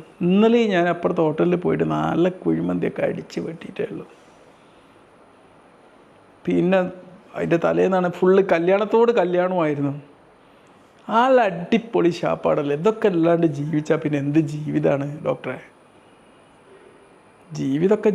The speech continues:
ജീവിതമാണ്. ഈ പ്രഷർ കൂടി തലേക്ക് വല്ല രക്തക്കൊഴലും ബ്ലോക്കായി അവസാനം വല്ല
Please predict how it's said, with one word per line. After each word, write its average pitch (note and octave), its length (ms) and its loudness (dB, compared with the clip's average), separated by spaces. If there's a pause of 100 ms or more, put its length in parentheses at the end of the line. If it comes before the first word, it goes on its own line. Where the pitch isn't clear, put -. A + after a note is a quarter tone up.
ജീവിതമാണ്. E3 480 2 (800)
ഈ - 20 2 (100)
പ്രഷർ F#3 300 0 (120)
കൂടി F#3+ 180 4 (100)
തലേക്ക് E3+ 380 2
വല്ല F#3 140 2 (540)
രക്തക്കൊഴലും F#3 580 2
ബ്ലോക്കായി E3+ 440 2 (680)
അവസാനം F3+ 380 0
വല്ല F3 120 2